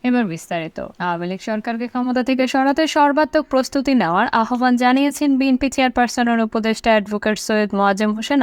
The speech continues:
আলাদ। এই জন্য নতুন পথরেখার প্রয়োজনীয়তা উল্লেখ করেছেন তিনি। তিনি বলেন, দেশের বর্তমান পরিস্থিতির রাজনৈতিকভাবে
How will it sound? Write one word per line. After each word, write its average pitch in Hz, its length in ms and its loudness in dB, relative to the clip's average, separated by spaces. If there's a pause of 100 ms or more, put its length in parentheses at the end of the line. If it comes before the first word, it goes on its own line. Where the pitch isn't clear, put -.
আলাদ। 160 200 0 (200)
এই 269 100 4
জন্য 320 140 4 (140)
নতুন 294 240 2 (140)
পথরেখার 294 680 2 (440)
প্রয়োজনীয়তা 240 640 4 (160)
উল্লেখ 220 240 2 (120)
করেছেন 262 340 2 (120)
তিনি। 175 200 -2 (200)
তিনি 180 160 2 (100)
বলেন, 180 220 4 (100)
দেশের 214 320 0
বর্তমান 277 380 4 (100)
পরিস্থিতির 277 500 2 (100)
রাজনৈতিকভাবে 262 760 2